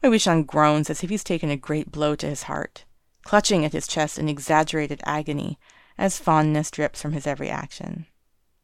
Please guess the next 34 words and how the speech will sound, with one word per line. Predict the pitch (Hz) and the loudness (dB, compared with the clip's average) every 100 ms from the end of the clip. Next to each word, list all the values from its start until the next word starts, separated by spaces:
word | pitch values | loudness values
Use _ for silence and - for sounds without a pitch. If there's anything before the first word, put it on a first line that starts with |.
| _ | _
"Can't | - - 233 - | -12 2 4 4
you | 311 | 2
say | - 208 185 - | 2 0 0 0
anything | 165 190 196 170 | 0 2 2 2
different? | 175 233 240 269 _ _ _ _ _ _ - | 0 -2 -4 -4 _ _ _ _ _ _ -2
If | 208 320 | 2 6
you're | 339 | 8
not | 226 | 6
careful, | - 214 - 160 170 - - - | 4 -2 2 0 0 -10 -14 0
your | 254 | 2
boring | 214 208 247 196 | 6 6 8 6
and | 165 | 6
mean | 175 196 | 4 2
personality | 196 180 151 160 226 190 | 0 -2 2 2 2 0
traits | 160 156 | -2 -2
will | 165 | -4
scare | - - 240 269 | -4 -4 0 4
off | 131 139 - | 2 2 -2
everyone." | 247 190 - - 180 170 _ _ _ _ _ _ _ _ _ _ _ _ _ _ - - | -2 -2 -6 -6 -10 -12 _ _ _ _ _ _ _ _ _ _ _ _ _ _ -14 -6
Never | 175 240 | 0 2
in | 175 | 2
his | 151 - | 0 -4
life | 165 180 | -6 -4
has | 160 | -6
he | 147 | -6
been | 151 151 | -4 -4
called | - 151 147 139 | -4 -4 -4 -8
boring | 135 143 151 143 | -4 -2 -2 -2
or | 139 | -2
mean | 147 156 151 | -2 0 -2
to | 147 | -6
his | 139 | -8
very | 151 151 - | -6 -6 -6
face, | - - - - 180 - | -10 -8 -6 -6 -10 -18